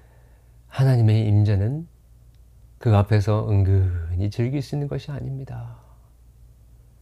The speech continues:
두려워 도망치고 싶은 마음이 드는 것입니다. 왜요? 거룩하신 하나님이 거룩하지 않은 우리를 보면서 우리를 대적하고 계시며 우리를 향하여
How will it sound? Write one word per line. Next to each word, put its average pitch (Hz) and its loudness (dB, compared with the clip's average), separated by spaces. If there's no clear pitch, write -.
두려워 104 4
도망치고 208 -2
싶은 190 -8
마음이 165 -4
드는 113 -6
것입니다. 131 -14
왜요? 98 0
거룩하신 107 0
하나님이 117 -4
거룩하지 139 -2
않은 147 0
우리를 156 0
보면서 156 0
우리를 160 2
대적하고 196 0
계시며 196 -2
우리를 185 6
향하여 165 0